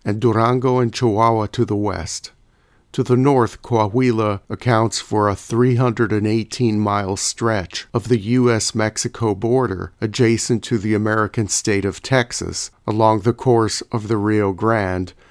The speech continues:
known in Mexico as the Rio Bravo del Norte. Coahuila is home to almost three point two million people and many legends.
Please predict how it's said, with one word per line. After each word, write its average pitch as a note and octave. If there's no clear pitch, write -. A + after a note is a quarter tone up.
known A#2
in G#2
Mexico G#2+
as G2
the G2
Rio A#2
Bravo A2+
del G#2+
Norte. G#2
Coahuila B2
is G#2+
home B2
to B2
almost A2+
three B2+
point A#2
two C#3
million A#2
people B2+
and F#2
many F#2+
legends. F2+